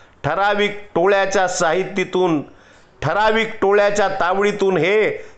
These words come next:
साहित्य संमेलन सुटायला हवं आणि आलटून पालटून सगळ्याच कवींना मोठं व्यासपीठ भेटायला हवं. आणि या शेवटच्या ओळी,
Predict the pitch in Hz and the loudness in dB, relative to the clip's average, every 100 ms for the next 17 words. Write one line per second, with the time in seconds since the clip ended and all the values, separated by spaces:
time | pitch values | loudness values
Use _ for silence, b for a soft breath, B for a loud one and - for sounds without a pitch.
0 | - 170 165 214 - 208 202 165 190 196 | -8 -4 -2 -2 -2 -2 0 0 2 2
1 | 185 170 - 175 208 208 196 165 165 180 | 0 0 -2 -2 0 2 0 0 0 2
2 | 160 123 B B - 127 135 131 180 190 | 2 0 B B -6 -2 0 -2 -2 0
3 | 180 160 160 165 165 170 147 - 147 170 | 0 0 -4 -2 0 0 -2 -4 -2 0
4 | 160 123 - 139 156 151 151 127 104 B | 0 -2 -2 0 2 2 0 -2 -6 B
5 | B - 117 151 175 160 147 123 131 147 | B -8 -2 0 0 0 0 2 0 0
6 | - - 156 113 92 127 151 143 123 104 | -4 -2 -2 -2 -2 0 0 0 -2 -2
7 | 104 95 80 80 - b b b - 123 | 0 0 -2 -6 -20 b b b -6 -2
8 | 127 113 - 120 139 135 143 143 147 180 | 0 0 0 -2 0 -2 -2 0 0 0